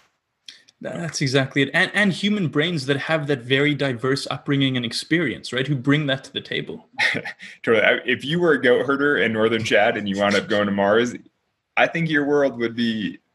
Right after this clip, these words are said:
Speaker 2: blown, you know? <laughs> Like, that's, that's, yeah.
Speaker 1: It's conversations like this that really make me love, like, just getting a, being able to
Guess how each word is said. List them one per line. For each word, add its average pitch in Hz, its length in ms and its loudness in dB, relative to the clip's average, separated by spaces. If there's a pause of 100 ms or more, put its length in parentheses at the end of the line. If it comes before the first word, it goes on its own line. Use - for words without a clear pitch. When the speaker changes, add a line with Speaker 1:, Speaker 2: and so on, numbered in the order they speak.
(280)
Speaker 2:
blown, 90 420 0
you 90 120 -2
know? 104 220 4
<laughs> - 60 2
Like, 151 200 6
that's, - 280 2 (360)
that's, 113 420 0 (560)
yeah. 87 300 0 (720)
Speaker 1:
It's 143 200 -6
conversations 156 840 -2
like 123 240 -6
this 180 400 -6 (280)
that 131 260 -2
really 156 420 0
make 127 260 0
me 127 140 0
love, 113 340 -4
like, 131 320 -4
just - 240 -6
getting 196 240 0
a, 190 120 -2
being 185 420 -2
able 190 180 -2
to 156 460 0